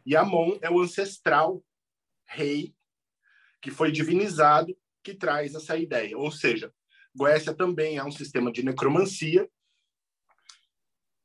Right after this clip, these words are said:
qual você utiliza a constrição. O que é constringir os espíritos?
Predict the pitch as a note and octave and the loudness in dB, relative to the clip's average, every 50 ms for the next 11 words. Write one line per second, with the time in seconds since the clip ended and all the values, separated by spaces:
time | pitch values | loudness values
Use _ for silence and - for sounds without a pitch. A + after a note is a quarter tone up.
0 | _ _ _ - - E3 D#3 F3 F3 E3+ - F3+ E3+ E3 - F#3+ E3 C#3 C#3+ C3 | _ _ _ 0 4 4 4 4 2 0 0 0 -2 0 -4 -4 -6 -6 -4 -4
1 | D#3 D3 - F3+ G3+ G3+ - - F#3+ G3 F#3+ - - G3 G#3+ F#3+ D#3 - - _ | -6 -4 -4 -6 -6 -4 -2 -2 -2 -2 -4 0 0 0 0 0 -2 -10 -16 _
2 | G3+ - - D#4 D#4+ D#4+ D#4+ D#4 - - - - C4 B3 A#3+ A#3 G3+ E3+ D3 D3+ | -4 0 0 0 0 0 -2 -4 -4 -6 -6 -6 -4 -2 -2 -4 -4 -6 -6 -2
3 | F#3 F3+ E3+ D#3+ D3+ D3 C3 C#3+ D3+ - - - - B2+ A#2 - - - - - | 0 0 0 0 -2 -4 -6 -8 -10 -10 -12 -8 -4 -4 -4 -4 -4 -10 -12 -12
4 | - - _ | -12 -14 _